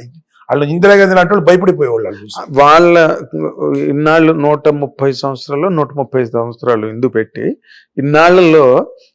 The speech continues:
Speaker 2: వాళ్ళు ఒక్క సింగిల్ కాంట్రవర్సీ అన్నది రాయలేదు సార్.
Speaker 1: రాయలేదు.
Speaker 2: పేపర్.
Speaker 1: అవసరం లేదు.
Speaker 2: స్ట్రైట్
Speaker 1: But
Speaker 2: రిపో-,
Speaker 1: ఎంత బ్యూటిఫుల్ రిపోర్టింగ్.
Speaker 2: Yes.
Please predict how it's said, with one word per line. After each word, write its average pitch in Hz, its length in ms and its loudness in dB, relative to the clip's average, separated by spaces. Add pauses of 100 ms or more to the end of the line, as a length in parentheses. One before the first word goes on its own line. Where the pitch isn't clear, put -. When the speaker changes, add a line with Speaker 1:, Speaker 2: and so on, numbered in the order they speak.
(140)
Speaker 2:
వాళ్ళు 147 680 2
ఒక్క 139 540 -2
సింగిల్ 185 640 -2
కాంట్రవర్సీ 208 800 2
అన్నది 185 240 0
రాయలేదు 156 420 4
సార్. - 120 -16
Speaker 1:
రాయలేదు. - 640 -20
Speaker 2:
పేపర్. 131 140 2
Speaker 1:
అవసరం 254 340 -2
లేదు. - 200 -10 (500)
Speaker 2:
స్ట్రైట్ 214 680 2
Speaker 1:
But 202 280 2
Speaker 2:
రిపో-, 208 140 4
Speaker 1:
ఎంత 202 180 0
బ్యూటిఫుల్ 202 500 -2
రిపోర్టింగ్. 165 320 -8
Speaker 2:
Yes. 135 220 -4